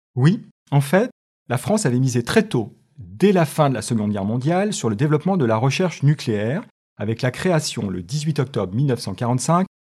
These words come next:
du Commissariat à l'énergie atomique, le C E A. La recherche a porté à la fois sur les aspects militaires et civils du nucléaire. Concernant le nucléaire civil, l'idée est alors,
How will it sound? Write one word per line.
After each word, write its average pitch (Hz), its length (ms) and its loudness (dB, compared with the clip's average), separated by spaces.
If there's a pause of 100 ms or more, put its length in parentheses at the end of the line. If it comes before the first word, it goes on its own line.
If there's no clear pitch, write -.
(120)
du 98 80 -8
Commissariat 135 600 2
à 110 160 -2
l'énergie 113 360 2
atomique, 98 400 -4
le 87 140 -8
C 143 220 2
E 98 80 0
A. 78 100 -8 (680)
La 151 140 4
recherche 160 420 0
a 110 60 0
porté - 640 -4
à 135 80 2
la 139 100 4
fois 127 240 -2
sur 107 140 -6
les 98 160 -6
aspects 98 280 -6
militaires 165 840 2
et 110 80 -2
civils 120 500 2
du 92 120 -4
nucléaire. 85 460 -10 (520)
Concernant 165 500 4
le 117 100 4
nucléaire 107 460 0
civil, 180 440 0 (340)
l'idée 165 400 4
est 131 160 0
alors, 151 520 0